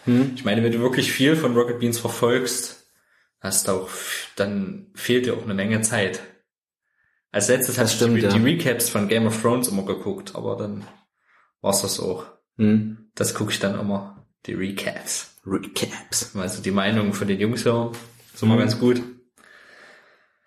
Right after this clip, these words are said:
Speaker 2: Ja, Rocket Beans T V, es ist halt, es wird, es wird nicht das erste Mal, ist heute nicht das erste Mal genannt worden.
Speaker 1: Mhm.
Speaker 2: Es wird auch nicht das letzte Mal sein. Und, ja,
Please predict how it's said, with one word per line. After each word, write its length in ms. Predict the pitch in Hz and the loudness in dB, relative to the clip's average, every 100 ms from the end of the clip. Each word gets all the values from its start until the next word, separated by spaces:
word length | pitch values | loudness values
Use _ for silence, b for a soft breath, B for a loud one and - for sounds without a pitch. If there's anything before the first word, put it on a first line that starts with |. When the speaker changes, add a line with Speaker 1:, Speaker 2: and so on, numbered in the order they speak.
| b _ _ | b _ _
Speaker 2:
Ja, 120 | B B B B B B B B - | B B B B B B B B 2
Rocket 300 | 123 123 110 | 2 2 0
Beans 280 | 110 110 - | 2 2 0
T 100 | 107 | -2
V, 220 | 110 104 | 0 0
es 100 | 107 | 0
ist 180 | 113 - | 0 0
halt, 140 | 107 | 0
es 160 | 107 - | 0 2
wird, 260 | 123 - - | 0 0 -4
es 200 | 113 117 | -2 2
wird 380 | 123 127 - - | 0 0 -10 -8
nicht 480 | 123 147 143 - - _ | -2 -2 -2 -8 -14 _
das 120 | - | -6
erste 280 | - 135 - | -2 -2 0
Mal, 360 | 139 127 135 139 117 127 | 0 2 0 0 -4 -2
ist 120 | 139 | 0
heute 160 | 131 123 | 2 0
nicht 160 | 131 - | -2 -2
das 60 | |
erste 200 | 120 - | -4 -2
Mal 120 | 131 123 | -2 0
genannt 340 | 113 113 120 | 2 0 2
worden. 320 | 123 123 - B B B | 0 0 -6 B B B
Speaker 1:
Mhm. 180 | 117 120 | 0 0
Speaker 2:
Es 120 | 117 | 2
wird 140 | 117 | 0
auch 80 | 113 | 2
nicht 160 | 113 110 | 0 2
das 60 | 117 | 2
letzte 240 | 117 - | 2 2
Mal 160 | 113 107 | 2 2
sein. 640 | 107 107 107 - - _ _ _ _ _ _ | 2 0 0 -4 -14 _ _ _ _ _ _
Und, 400 | - 196 98 101 98 - _ _ _ _ _ _ _ _ _ - | -6 -4 -2 -2 -6 -14 _ _ _ _ _ _ _ _ _ -8
ja, 480 | 82 85 101 - | -8 -6 -10 -18